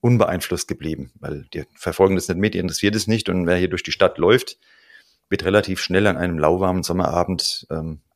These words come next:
feststellen, was ich meine. Ähm, da wo dann einfach nur den lieben Damen hinterhergepfiffen wird oder irgendwelche blöden Bemerkungen die ganze Zeit gemacht werden. Ich rede von einem Mann,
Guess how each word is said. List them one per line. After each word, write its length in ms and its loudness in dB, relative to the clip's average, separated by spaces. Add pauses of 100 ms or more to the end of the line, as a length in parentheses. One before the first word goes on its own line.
(160)
feststellen, 500 -2
was 100 -8
ich 140 -10
meine. 360 -2 (720)
Ähm, 360 -4 (560)
da 120 -4
wo 120 0
dann 160 2
einfach 200 0
nur 140 0
den 380 -4 (200)
lieben 280 -2
Damen 280 2
hinterhergepfiffen 760 0
wird 160 2
oder 140 0
irgendwelche 400 0
blöden 360 0
Bemerkungen 440 -2
die 60 -4
ganze 200 -2
Zeit 240 2
gemacht 300 0
werden. 240 6
Ich 120 -4
rede 220 0
von 160 -2
einem 100 -2
Mann, 240 -2